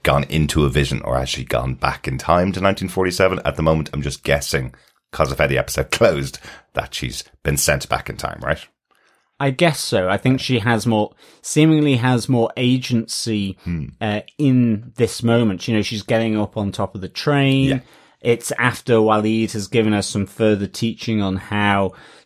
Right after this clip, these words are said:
Speaker 2: to sort of deal with that power,
Speaker 1: Mm-hmm.
Speaker 2: but it comes from the clash of these two supernatural, um, pieces of kit,
Speaker 1: Yeah,
Speaker 2: effectively.
Speaker 1: yeah.
Speaker 2: So I guess that may be,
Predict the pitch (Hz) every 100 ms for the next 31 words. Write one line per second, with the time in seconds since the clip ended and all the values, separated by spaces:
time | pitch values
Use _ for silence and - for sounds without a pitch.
0 | - - 104 98 - 104 92 90 - 117
1 | 110 104 95 101 101 87 101 90 - -
2 | 107 113 110 90 82 76 71 - _ -
3 | - 113 110 - - 120 117 107 - 117
4 | 107 104 98 - - 101 - 110 95 107
5 | 98 90 - - 107 98 90 - - _
6 | - - 120 - 104 98 - - 110 101
7 | 92 90 - - - - 95 95 92 92
8 | 90 - 110 101 107 95 85 - - 127
9 | - 62 60 85 87 - 101 82 87 87
10 | 90 104 95 - - - 104 101 123 104
11 | - 107 107 104 - - 117 110 104 92
12 | 104 95